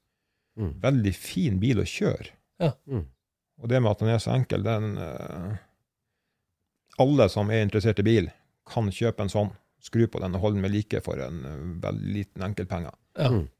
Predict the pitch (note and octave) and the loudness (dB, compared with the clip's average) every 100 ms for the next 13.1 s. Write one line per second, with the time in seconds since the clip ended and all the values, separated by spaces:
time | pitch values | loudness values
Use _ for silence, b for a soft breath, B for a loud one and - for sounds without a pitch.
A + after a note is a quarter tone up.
0 | - D2 C#2+ _ - A#2+ A2+ A#2 G#2 G#2+ | -14 -12 -12 _ -4 0 2 2 0 0
1 | G#2 A2+ G#2+ A2 D#2 - G2+ F#2 F#2 F#2+ | 0 2 4 4 0 -2 -2 0 0 0
2 | F2+ F#2+ F#2+ b b - G2 G#2+ G#2+ A#2+ | -2 -6 -10 b b -12 -2 0 2 2
3 | A2 - F#2 F#2+ - - G2 G#2+ G#2 G2+ | 0 -2 -6 -6 -6 -4 -4 -4 -2 -4
4 | F#2 - F2 D#2 F#2+ G#2 G2+ - B2 A2 | -6 -8 -8 -8 -4 -2 -4 -4 -4 -2
5 | - G#2 G#2 G#2+ F#2 - - F#2 G2 - | -2 0 4 4 2 -4 -6 -4 -4 -2
6 | G#2 - G2+ G2+ - - - B2+ G2+ F2+ | -4 -2 0 -2 -4 -6 0 0 0 -4
7 | - A2+ G#2+ G2+ - F2 - - _ _ | -2 0 2 0 -2 -6 -6 -12 _ _
8 | _ b b b b b b b b - | _ b b b b b b b b 0
9 | B2+ B2 A#2 B2 B2+ A#2+ A2 G#2+ A2 A#2+ | 6 6 8 8 10 10 8 6 6 6
10 | - B2+ B2 F#2+ F#2+ G#2+ - G#2 G2 F#2+ | 6 8 6 4 2 0 0 -4 -4 -2
11 | G#2 G2 B B B A#2+ A2+ B2 C3 A#2+ | -4 -4 B B B 2 6 6 6 6
12 | A#2 B2+ A2 D#3+ G#2+ F2+ E2+ F2 C2+ - | 6 6 6 6 4 2 -2 -4 -6 -8